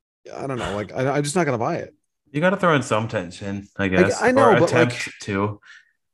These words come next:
Speaker 2: Um,
Speaker 1: <sighs> I don't
Speaker 2: the
Speaker 1: know.
Speaker 2: fire
Speaker 1: That, that's
Speaker 2: thing
Speaker 1: a
Speaker 2: didn't
Speaker 1: really
Speaker 2: bother me. It felt
Speaker 1: Okay.
Speaker 2: obviously very on the nose, but then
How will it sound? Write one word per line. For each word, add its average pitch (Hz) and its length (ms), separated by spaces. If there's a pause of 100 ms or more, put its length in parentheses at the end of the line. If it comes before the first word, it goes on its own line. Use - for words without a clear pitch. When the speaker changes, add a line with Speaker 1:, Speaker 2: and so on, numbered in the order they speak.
(200)
Speaker 2:
Um, 107 380
Speaker 1:
<sighs> - 560
I 190 100
don't 160 80
Speaker 2:
the 160 60
Speaker 1:
know. - 80
Speaker 2:
fire 190 180
Speaker 1:
That, 233 100
that's 233 140
Speaker 2:
thing - 20
Speaker 1:
a - 40
Speaker 2:
didn't 139 180
Speaker 1:
really 131 60
Speaker 2:
bother 131 300
me. 107 340
It - 180
felt 120 160
Speaker 1:
Okay. 101 100
Speaker 2:
obviously 107 300
very 101 240
on 98 200
the 95 100
nose, 95 480
but 104 140
then 104 440